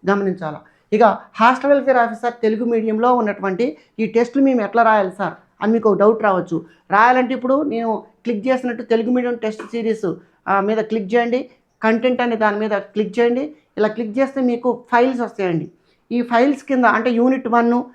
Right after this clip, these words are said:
యూనిట్ టూ, యూనిట్ త్రీ, ఫోర్ ఇట్లా ఫైల్స్ వస్తాయి. ఇలా వచ్చిన తర్వాత up to పన్నెండు యూనిట్లు అయిపోయిన తర్వాత కింద ఫ్రీ గ్రాండ్ టెస్ట్ ఫైల్ ఉంటుంది. దాన్ని క్లిక్ చేస్తే మీకు మూడు గ్రాండ్ టెస్టులు ఓపెన్ అవుతాయి. ఇక్కడ అటెంప్ట్ అని ఉంటుంది. ఇంకా రాసుకోని వాళ్ళు ఉంటే రాసుకోండి.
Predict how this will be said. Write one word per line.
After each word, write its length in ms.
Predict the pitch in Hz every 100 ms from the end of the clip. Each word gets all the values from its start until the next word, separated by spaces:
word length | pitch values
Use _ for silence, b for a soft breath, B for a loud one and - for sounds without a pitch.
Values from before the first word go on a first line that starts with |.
| B -
యూనిట్ 460 | 196 240 254 254 208
టూ, 260 | 247 247 - _
యూనిట్ 400 | 185 226 247 247
త్రీ, 160 | 247 247
ఫోర్ 400 | 233 - 233 240
ఇట్లా 180 | 233 220
ఫైల్స్ 420 | 214 214 233 233
వస్తాయి. 380 | 214 - 254 - b b -
ఇలా 180 | 214 226
వచ్చిన 280 | 233 254 262
తర్వాత 280 | 240 220
up 200 | 214 -
to 60 | 285 -
పన్నెండు 280 | 233 240 233
యూనిట్లు 280 | 247 254 226
అయిపోయిన 260 | 220 220
తర్వాత 180 | 214 214
కింద 200 | 233 247 226 226 B B _
ఫ్రీ 320 | - 285 294 240
గ్రాండ్ 260 | 254 254
టెస్ట్ 220 | 247 240
ఫైల్ 240 | - 233 226
ఉంటుంది. 460 | 220 220 233 262 - _
దాన్ని 260 | 185 220 226
క్లిక్ 320 | - 240 214
చేస్తే 240 | 277 277 262
మీకు 500 | 247 247 277 349 349 B B 202
మూడు 260 | 233 269
గ్రాండ్ 400 | 240 220 240 240
టెస్టులు 260 | 240 240 226
ఓపెన్ 200 | 220 220
అవుతాయి. 260 | 220 254
ఇక్కడ 220 | 269 262 226
అటెంప్ట్ 400 | 220 262 262 262
అని 100 | 247
ఉంటుంది. 480 | 240 240 254 320 B B -
ఇంకా 220 | 208 233
రాసుకోని 440 | 226 240 - 262
వాళ్ళు 200 | 254 240
ఉంటే 140 | 240 233
రాసుకోండి. 560 | 208 208 - 175 151